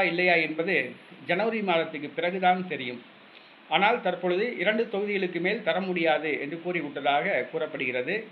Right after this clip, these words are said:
திருமாவளவன் இதையும் சகித்து கொண்டுதான் உள்ளார். அவர் ஏறத்தாழ பட்டியல் சமூக, அதாவது குறிப்பாக ஆதித்தமிழர் வாக்குகளை தி மு கவுக்கு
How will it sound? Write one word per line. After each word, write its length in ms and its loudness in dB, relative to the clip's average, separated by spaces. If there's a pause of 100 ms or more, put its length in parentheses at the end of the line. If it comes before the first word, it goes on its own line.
(800)
திருமாவளவன் 600 4 (140)
இதையும் 260 2 (100)
சகித்து 320 0
கொண்டுதான் 520 0
உள்ளார். 320 2 (760)
அவர் 320 6 (560)
ஏறத்தாழ 560 4
பட்டியல் 380 0
சமூக, 240 0 (260)
அதாவது 340 2
குறிப்பாக 480 0 (280)
ஆதித்தமிழர் 600 2
வாக்குகளை 420 2 (840)
தி 140 2
மு 160 2
கவுக்கு 420 4